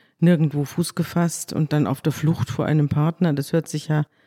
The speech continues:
also ich meine, sowas erleben wir ja jetzt bei den Flüchtlingen aus Afghanistan, die am Odysseus-Syndrom leiden, weil sie nirgendwo mehr zu Hause sind und alles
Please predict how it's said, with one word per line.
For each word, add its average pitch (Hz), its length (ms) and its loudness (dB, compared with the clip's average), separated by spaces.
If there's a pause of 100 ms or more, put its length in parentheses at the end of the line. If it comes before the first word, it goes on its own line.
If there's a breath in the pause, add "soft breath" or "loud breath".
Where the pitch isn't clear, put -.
(380 soft breath)
also 151 160 -2
ich 135 140 -2
meine, 151 180 4
sowas 147 260 0
erleben 151 380 0
wir 156 100 2
ja 151 120 2
jetzt 156 260 -2
bei 151 100 -2
den 151 160 0
Flüchtlingen 165 600 0
aus - 160 -2
Afghanistan, 151 680 0
die 147 120 -2
am 143 260 0 (100)
Odysseus-Syndrom 139 1120 0
leiden, 139 400 0 (600 soft breath)
weil 147 220 2
sie 147 220 0
nirgendwo 156 480 4
mehr 151 220 2
zu 151 160 -2
Hause 160 240 0
sind 143 260 -2
und 139 140 0
alles 147 540 0